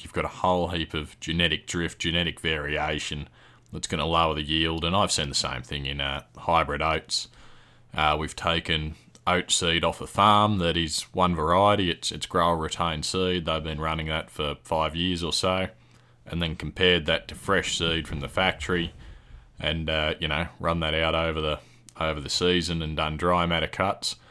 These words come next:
And the, the fresh seed, the stuff that is bred by them, is, uh, really outperforms that retained seed. And so he made no allowances for that genetic drift and, uh,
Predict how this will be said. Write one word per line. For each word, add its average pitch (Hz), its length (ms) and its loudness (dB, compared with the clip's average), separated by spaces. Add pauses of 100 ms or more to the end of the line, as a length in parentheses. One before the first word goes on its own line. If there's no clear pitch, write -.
(520)
And 85 280 2
the, 85 420 0
the 85 80 -2
fresh - 420 0
seed, 82 340 0
the - 80 -12
stuff - 440 0
that 80 240 -2 (1000)
is 87 220 -2
bred 90 320 0
by 80 180 4
them, 85 320 0 (220)
is, 78 340 -2
uh, 78 160 2
really 62 320 -8
outperforms 73 760 -4
that 71 280 -2
retained 73 480 -2
seed. 67 460 -2 (800)
And 107 240 8
so 110 280 10
he 113 180 4
made 92 380 6 (180)
no 98 260 8
allowances 80 680 2
for 78 300 0 (140)
that - 220 -2
genetic 80 440 0 (200)
drift - 460 0 (260)
and, 73 220 -6 (100)
uh, 73 380 -2